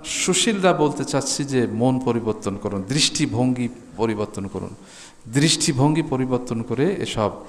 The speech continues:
রোধ করা সম্ভব না। আল্লাহ এবং আল্লাহ রাসূল সাল্লাল্লাহু আলাইহি ওয়াসাল্লাম যে নির্দেশনা দিয়েছেন সেই নির্দেশনা অনুযায়ী চলতে হবে।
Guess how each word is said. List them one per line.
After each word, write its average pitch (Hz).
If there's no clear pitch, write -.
রোধ 107
করা 113
সম্ভব 95
না। 90
আল্লাহ 127
এবং 160
আল্লাহ 147
রাসূল 143
সাল্লাল্লাহু 131
আলাইহি 123
ওয়াসাল্লাম 117
যে 110
নির্দেশনা 151
দিয়েছেন 143
সেই 156
নির্দেশনা 117
অনুযায়ী 123
চলতে 104
হবে। -